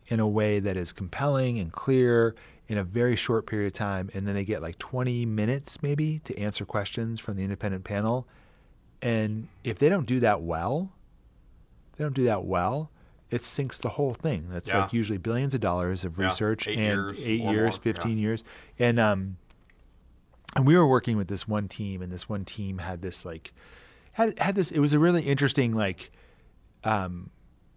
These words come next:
Speaker 1: it was like a, it was both mechanical and pharmaceutical. So it was like a, uh, a, an object that had to be used. So it kinda, like, crossed over these barriers with
Speaker 2: Mm.
Speaker 1: the F D A.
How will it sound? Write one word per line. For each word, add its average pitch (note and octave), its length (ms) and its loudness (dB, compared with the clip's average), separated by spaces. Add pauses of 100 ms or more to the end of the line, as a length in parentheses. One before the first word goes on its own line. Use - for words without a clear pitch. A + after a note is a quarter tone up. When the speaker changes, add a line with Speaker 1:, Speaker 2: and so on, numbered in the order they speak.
(320)
Speaker 1:
it B2 100 -2
was G#2 120 -2
like G#2 140 -4
a, F2+ 100 -4 (460)
it A2 120 -4
was F#2 160 -6
both A#2+ 420 2
mechanical C3+ 840 0
and A2 480 0 (160)
pharmaceutical. G2+ 1160 -4
So G#2+ 140 -6
it - 20 -4
was F#2+ 180 -6
like G2 120 -6
a, F2 180 -8 (240)
uh, E2+ 280 -8 (360)
a, F#2+ 60 -10 (360)
an G2+ 160 -10
object A2+ 720 2 (100)
that G2 220 -6
had G#2+ 180 -2
to G2+ 40 -6
be G2 100 -6
used. G2+ 420 0
So B2 80 -2
it A#2+ 100 -4
kinda, D#3+ 160 2
like, A2 220 0
crossed - 360 2
over A2+ 200 2
these G2 160 -4
barriers G2+ 480 -2
with D3 100 2
Speaker 2:
Mm. C3 60 0
Speaker 1:
the A#2+ 80 4
F A#2 120 4
D A#2+ 160 4
A. B2 200 6